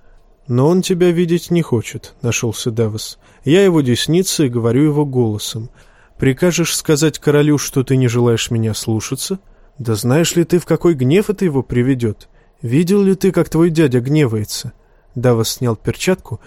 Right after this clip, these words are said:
и показал мальчику свои обрубленные пальцы. «Я видел». Это была ложь. Станисом Баратионом, когда он обрубил пальцы своему луковому рыцарю,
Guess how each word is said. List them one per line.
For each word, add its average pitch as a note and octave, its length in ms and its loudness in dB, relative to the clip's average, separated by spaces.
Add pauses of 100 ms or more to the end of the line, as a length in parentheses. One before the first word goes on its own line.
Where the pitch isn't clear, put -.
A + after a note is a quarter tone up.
(200)
и B2 80 -18
показал C3+ 420 2
мальчику F3 440 0
свои A#2+ 260 0
обрубленные B2 600 0
пальцы. G#2+ 580 -6 (500)
«Я A2+ 380 -2 (100)
видел». A#2+ 540 -2 (220)
Это D3 280 2
была C3+ 300 2
ложь. A2 380 -4 (680)
Станисом F3+ 600 0
Баратионом, E3+ 600 0
когда B2 280 -2
он A#2+ 100 0
обрубил A#2+ 420 -2
пальцы A#2+ 460 -4
своему A#2 360 -4
луковому A2+ 520 -2
рыцарю, C#3+ 500 -2